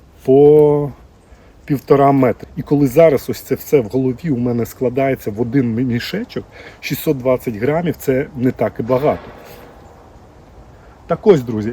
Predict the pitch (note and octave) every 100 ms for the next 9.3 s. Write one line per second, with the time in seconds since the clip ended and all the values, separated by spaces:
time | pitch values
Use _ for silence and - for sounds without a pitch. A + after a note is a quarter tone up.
0 | - B2 D3+ - A3 A#3+ - C3 C#3 -
1 | G3 F#3+ C3+ G2 - - - - C3+ C#3
2 | - E3+ - C3 - C3+ D#3 C3 A#2 C#3
3 | B2 C3+ - B2 A2+ A#2 D#3 A#3+ A3 C3
4 | G2 E2+ A#2+ G3+ - - - - - -
5 | - A#2 B2 C3 C3+ - - - - -
6 | - - - A2+ G#2+ C3 C3+ G3+ G3+ -
7 | - - - - _ D3+ D3+ D#3 - E3+
8 | C3 C3+ E3+ D3+ B2+ - C3+ B2 A2 C3
9 | D3 C#3 A2+